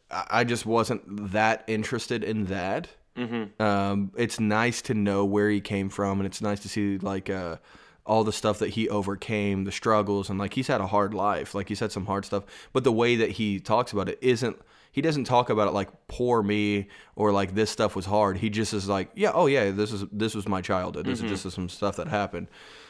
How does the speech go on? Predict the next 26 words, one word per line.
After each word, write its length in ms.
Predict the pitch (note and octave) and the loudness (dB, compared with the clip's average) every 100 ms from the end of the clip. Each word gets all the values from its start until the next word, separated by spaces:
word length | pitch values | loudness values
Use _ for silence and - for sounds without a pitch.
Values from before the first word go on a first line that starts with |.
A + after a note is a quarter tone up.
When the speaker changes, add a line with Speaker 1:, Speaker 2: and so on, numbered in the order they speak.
| - | -8
Speaker 1:
But 120 | - A2 | 2 4
whenever 320 | C3 D#3 D#3 | 4 2 2
he 140 | C#3+ | 0
got 240 | A2+ G#2 G#2+ | 0 2 2
into, 240 | A#2+ B2 | 0 0
like, 360 | G#2 F#2+ F2 - _ _ - - _ _ _ - | 0 -2 -6 -14 _ _ -20 -20 _ _ _ -2
doing 280 | A2+ A#2 G2+ | 2 2 2
comedy, 580 | G#2+ G2 G2+ C3+ D#3+ D#3+ - _ _ _ _ | 2 2 2 0 -2 -6 -18 _ _ _ _
i-, 60 | A#2 | -4
i-, 260 | A#2 B2+ - | 0 0 0
it's 380 | A2 G#2 - - _ _ _ - | 0 0 -2 -8 _ _ _ -10
very 500 | G2+ A#2+ A#2 A2 G#2 | -2 2 2 2 0
interesting, 640 | G#2 G2 F2+ - F2+ - - | 0 -2 -4 -8 -10 -10 -4
and 140 | G#2+ | 0
I 80 | G#2 | 0
was, 180 | G#2 G#2 | 0 0
like, 220 | G#2 G2 - - | -2 -4 -10 -6
really 360 | A2+ A#2+ G#2+ | 0 2 2
hooked 380 | F#2 A2 F#2+ - | 0 -2 -4 -4
on 160 | G#2+ G2+ | -6 -6
it 120 | - - | -8 -8
at 160 | G2+ | -6
that 220 | G2 - | -4 -6
point 300 | - G2 F2+ | -8 -8 -4
Speaker 2:
Yeah. 60 | G#2 | -2
Speaker 1:
because 340 | A2 G#2+ G2+ | 0 2 0